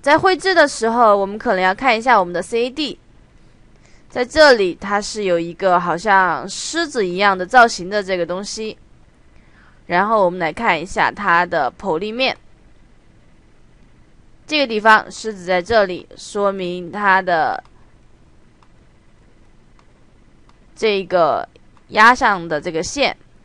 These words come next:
它的长度应该是在狮子的下面一点点，所以它的长度可能是在这个地方。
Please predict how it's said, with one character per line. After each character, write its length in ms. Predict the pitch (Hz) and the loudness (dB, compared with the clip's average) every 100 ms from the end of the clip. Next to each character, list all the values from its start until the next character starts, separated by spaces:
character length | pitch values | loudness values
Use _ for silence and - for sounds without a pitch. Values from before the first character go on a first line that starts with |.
| _ | _
它 280 | - 202 185 | -6 0 2
的 400 | 175 160 127 - - _ - _ _ _ _ - | 2 0 0 -4 -12 _ -20 _ _ _ _ -12
长 320 | - 190 247 | -2 -2 0
度 200 | 285 - | -6 -6
应 140 | 202 | -4
该 100 | 214 | -2
是 160 | 220 226 | -2 -2
在 220 | 214 196 | 0 0
狮 240 | 202 262 247 | 0 -8 -8
子 100 | 202 | -4
的 140 | 170 | -4
下 240 | 185 254 | 2 2
面 180 | 208 190 | 2 -2
一 60 | 214 | -6
点 240 | 185 175 | -6 -6
点， 220 | 196 143 - _ | -6 -8 -10 _
所 400 | - 175 160 165 | -16 -6 -4 -4
以 160 | 170 151 | -6 -10
它 200 | 180 175 | -6 -6
的 120 | 156 | -6
长 280 | - 160 165 | -10 -12 -10
度 160 | 185 | -10
可 200 | 170 180 | -8 -8
能 120 | 147 | -8
是 160 | 151 185 | -10 -8
在 160 | 180 170 | -6 -6
这 240 | - 190 | -4 -4
个 80 | 196 | -4
地 140 | 175 | -8
方。 260 | 170 202 | -2 -2